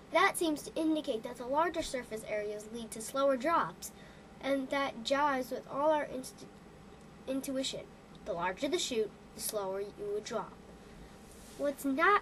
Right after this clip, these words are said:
clear from this data is whether the square shapes or the triangular shapes made any difference in the speed of the drop. For the larger tri-, the square led to a slower drop, but the opposite was true for the smaller chutes. That might be due to the margin of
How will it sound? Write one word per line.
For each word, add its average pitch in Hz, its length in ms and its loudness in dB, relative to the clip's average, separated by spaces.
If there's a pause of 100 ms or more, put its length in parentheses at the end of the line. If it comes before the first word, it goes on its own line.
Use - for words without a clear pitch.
(120)
clear 247 240 -2
from 220 200 -2
this 208 140 -6
data 208 340 -4
is - 120 -10
whether 233 280 -6
the 226 80 -12
square 349 400 2
shapes 220 360 -4
or 233 60 -10
the 240 60 -4
triangular 277 800 2
shapes 180 340 -8
made 214 300 -6
any 269 240 2
difference 277 540 0
in 240 160 -4
the 226 40 -6
speed 190 300 -8
of 196 80 -4
the 233 80 -2
drop. 254 300 0 (760)
For 277 120 4
the 247 80 2
larger 320 360 4
tri-, 202 340 -8 (540)
the 277 60 -10
square 311 380 4
led 247 240 0 (140)
to 254 200 -2
a 254 60 -8
slower 320 420 0
drop, 196 320 -6 (800)
but 262 220 0
the 269 60 0
opposite 320 640 -4
was 269 220 -4
true 294 420 -2
for 233 80 -8
the 254 100 -10
smaller 330 460 0
chutes. - 640 -12 (600)
That 330 240 4
might 320 200 6
be 285 120 -2
due 277 200 -2
to 277 140 -8
the 262 80 0
margin 269 460 2
of 269 140 -2